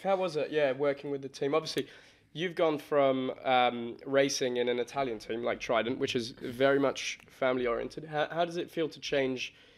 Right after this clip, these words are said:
into a British team? 'Cause sometimes it can be quite different in terms of the,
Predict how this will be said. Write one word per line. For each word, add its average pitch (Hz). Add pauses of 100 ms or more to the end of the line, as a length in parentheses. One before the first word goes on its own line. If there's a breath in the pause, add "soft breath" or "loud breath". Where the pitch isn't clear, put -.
(180 soft breath)
into 139
a 127
British 139
team? 110
'Cause -
sometimes 156
it 135
can 165
be 147
quite 131
different 135
in 127
terms 123
of 117
the, 117